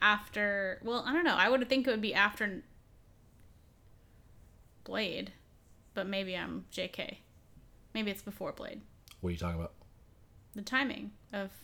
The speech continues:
Speaker 1: it says fall twenty twenty-three versus
Speaker 2: Oh, right.
Speaker 1: Yeah.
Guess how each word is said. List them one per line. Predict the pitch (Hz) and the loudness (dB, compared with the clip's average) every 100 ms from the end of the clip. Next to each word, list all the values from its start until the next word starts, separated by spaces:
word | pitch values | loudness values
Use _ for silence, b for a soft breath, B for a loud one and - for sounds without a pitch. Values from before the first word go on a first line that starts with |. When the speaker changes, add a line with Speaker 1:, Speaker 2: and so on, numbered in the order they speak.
| - - - | -20 -20 -12
Speaker 1:
it | 208 | -4
says | 190 185 | -4 -2
fall | 196 180 | -4 -4
twenty | 190 190 | -6 -6
twenty-three | 196 185 220 - - - - - - b b b b b b - | -6 -6 -8 -10 -14 -20 -20 -20 -20 b b b b b b -12
versus | 190 185 - 180 - - - - B B B - | -8 -6 -6 -6 -6 -8 -10 -20 B B B 8
Speaker 2:
Oh, | 123 | 10
right. | 107 101 90 - | 12 8 4 -2
Speaker 1:
Yeah. | 107 | -6